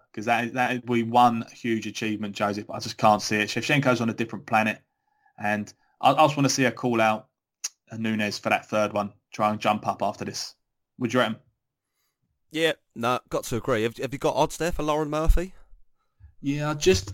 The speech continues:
Speaker 1: I had them there, but I went off the page to find out who this Rodriguez guy was.
Speaker 2: <laughs>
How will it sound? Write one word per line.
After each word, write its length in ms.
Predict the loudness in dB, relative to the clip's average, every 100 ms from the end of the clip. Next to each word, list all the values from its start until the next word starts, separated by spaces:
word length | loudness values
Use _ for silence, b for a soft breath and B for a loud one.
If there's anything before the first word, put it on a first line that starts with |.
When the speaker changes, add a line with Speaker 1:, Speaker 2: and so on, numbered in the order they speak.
| -6
Speaker 1:
I 80 | -4
had 380 | -2 2 2 2
them 200 | 0 4
there, 400 | 4 4 2 -2 -14 -18 _ _ -20 _ _ _ -6
but 80 |
I 160 | 0 2
went 220 | 2 2
off 120 | 2
the 120 | 0 -2
page 680 | 2 2 4 0 -2 -12 -16 -16
to 40 | -12
find 320 | -4 0 2
out 140 | 2
who 80 | 2
this 160 | 0 0
Rodriguez 680 | 0 2 4 4 2 -4
guy 260 | -4 -2 -2
was. 280 | -2 -4 -6
Speaker 2:
<laughs> 1200 | -8 -8 -10 -14 -16 -18 -20 _ -18 B B B